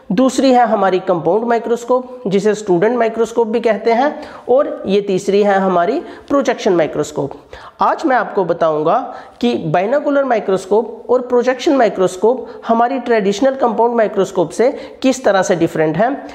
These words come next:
इन दोनों में कौन से एडवांस features हैं और इन तीनों microscopes में मुझे कौन सी microscope best लगती है। सबसे पहले मैं compare करूंगा compound microscope को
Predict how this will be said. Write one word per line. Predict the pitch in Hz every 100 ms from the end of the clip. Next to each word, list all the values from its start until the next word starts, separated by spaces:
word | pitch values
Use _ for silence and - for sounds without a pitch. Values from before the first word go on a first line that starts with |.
| - -
इन | 302 294
दोनों | 240 214 214
में | 208 233 226 -
कौन | - 269 311
से | - -
एडवांस | 190 175 175 214 175 -
features | 202 185 185 175
हैं | 202 262 - - -
और | 277 311
इन | 269 302 302
तीनों | 277 320 339
microscopes | 247 202 185 - 180 160 -
में | 233 311 - - 226
मुझे | 240 302
कौन | 302 302 330
सी | 285
microscope | 226 180 175 170 214 277 - - 196
best | 208 208 -
लगती | 151 - 156
है। | 156 165 - - - - _ -
सबसे | - 208 - 277
पहले | 190 165 156
मैं | 151 160
compare | 170 147 156 202
करूंगा | 214 160 143 143 185 226 - -
compound | 202 202 226 262
microscope | 247 190 190 180 - 151 139
को | 165